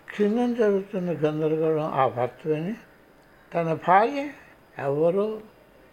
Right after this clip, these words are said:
తన భార్యపై ఎవరో అత్యాచారం చేస్-, అత్యాచారం చేస్తున్నట్టు భావించాడు. ఆయన గాలిలో ఒకసారి తుపాకీ పేల్చి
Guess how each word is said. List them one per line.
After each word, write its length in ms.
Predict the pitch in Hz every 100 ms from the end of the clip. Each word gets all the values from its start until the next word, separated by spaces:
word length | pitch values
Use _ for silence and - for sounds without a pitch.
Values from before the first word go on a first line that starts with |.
| -
తన 180 | 151 143
భార్యపై 800 | 117 160 156 190 226 226 269 294 - - _ _ _ 139
ఎవరో 480 | 147 170 190 190
అత్యాచారం 640 | 180 135 - 185 190 165 151 156
చేస్-, 880 | 143 - - - - - _ -
అత్యాచారం 560 | 190 190 185 185 160 147 -
చేస్తున్నట్టు 580 | 143 - 165 180 196 - - - _ - - _ -
భావించాడు. 800 | 180 135 120 104 - 113 101 - - _ _ _ _ _ _ -
ఆయన 360 | 131 147 143 120 131
గాలిలో 720 | 147 180 254 247 185 165 196 - _ _ _ _ _ 135
ఒకసారి 640 | 135 131 - 160 175 165
తుపాకీ 580 | - 135 - 139 - 147
పేల్చి 760 | - 175 185 190 - 277 302